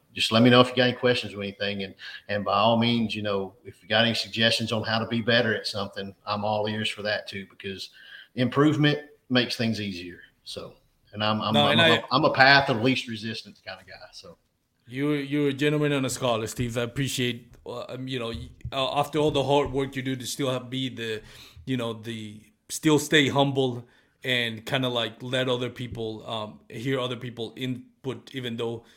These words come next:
Speaker 2: you're probably, probably the most knowledgeable person about this, speaks, uh, volumes about your character as a person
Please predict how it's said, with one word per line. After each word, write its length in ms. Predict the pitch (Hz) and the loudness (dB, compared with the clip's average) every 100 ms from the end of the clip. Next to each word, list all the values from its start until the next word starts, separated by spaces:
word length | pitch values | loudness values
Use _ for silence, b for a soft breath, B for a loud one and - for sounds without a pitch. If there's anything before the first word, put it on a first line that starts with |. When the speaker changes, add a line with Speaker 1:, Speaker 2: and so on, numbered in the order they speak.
| b b b | b b b
Speaker 2:
you're 120 | - 127 | -8 -4
probably, 340 | 123 120 117 | -2 -2 -4
probably 400 | - 139 127 127 | -4 -4 -2 -6
the 120 | 117 | -6
most 280 | 120 117 127 | -6 -6 -4
knowledgeable 480 | 120 117 113 110 104 | -2 -2 -4 -8 -6
person 320 | 113 110 107 | -6 -6 -8
about 300 | 104 104 - | -8 -8 -8
this, 320 | 104 104 - | -10 -10 -16
speaks, 400 | - 127 110 - - _ - | -12 -8 -8 -10 -14 _ -12
uh, 100 | 110 | -8
volumes 460 | 113 110 107 104 | -6 -6 -6 -8
about 320 | 107 110 104 95 | -8 -8 -8 -10
your 220 | 123 117 | -8 -8
character 480 | 110 117 110 - 110 | -6 -6 -6 -10 -10
as 140 | 107 | -10
a 20 | |
person 460 | 110 117 110 110 107 | -12 -12 -12 -12 -16